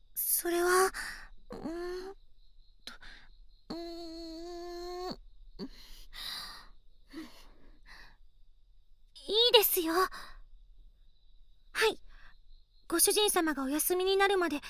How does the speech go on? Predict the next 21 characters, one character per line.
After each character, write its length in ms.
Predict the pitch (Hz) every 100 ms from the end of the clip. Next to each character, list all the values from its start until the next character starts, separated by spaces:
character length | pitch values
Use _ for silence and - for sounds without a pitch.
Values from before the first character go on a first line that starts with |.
| - - -
私 340 | 320 359 359
が 80 | 415
付 240 | - - 440
き 40 |
添 120 | -
わ 120 | 494 554
せ 120 | 554
て 120 | 415
い 20 |
た 80 | 381
だ 140 | 370
き 100 | 370
ま 100 | 403 453
す。 140 | 415 - - - - - - - - - - 302 - - - - - - - - - - 370
メ 140 | 370
イ 40 | 403
ド 100 | 440
で 100 | 466
す 80 | -
か 120 | 359
ら、 180 | 277